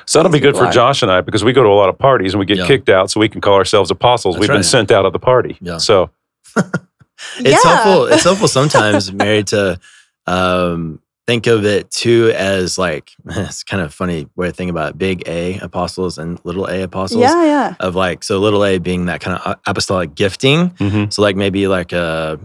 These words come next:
Speaker 3: a particular, uh, way that you think about stuff or lead or whatever, but the capital A in the sense of, um, you know, they literally walked with
Speaker 2: Yeah.
Speaker 3: Jesus. They were literally sent out by Jesus. They were
Speaker 2: Yeah.
Speaker 3: the ones he used to start the church and so on.
Speaker 2: Yeah, yeah.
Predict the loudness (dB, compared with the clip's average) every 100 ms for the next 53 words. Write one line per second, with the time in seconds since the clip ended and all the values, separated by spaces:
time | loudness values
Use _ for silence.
0 | -14 -14 -10 -8 -8 -6 -4 -4 -4 -6
1 | -4 -2 -2 -2 -2 0 2 0 0 0
2 | 0 -2 -2 2 2 2 2 0 0 -2
3 | -2 -2 -2 -4 -8 -4 -4 -2 -4 -2
4 | -2 -6 -10 -20 _ -6 -4 -4 -4 -4
5 | -2 -2 -2 -4 -6 -6 -6 -6 -8 -12
6 | _ _ -8 -4 -2 -2 -2 -2 -2 -2
7 | -4 -4 -2 -4 -4 -4 -2 2 4 4
8 | 2 2 -2 0 2 2 2 2 0 -4
9 | -6 -6 -6 -6 -8 -6 -4 -2 -2 -4
10 | -6 -4 -2 -2 -2 -2 -2 -4 -6 -8
11 | -8 -8 -8 -8 -8 -6 -8 -10 -10 -8
12 | -8 -12 -16 -12 -6 -4 -4 -6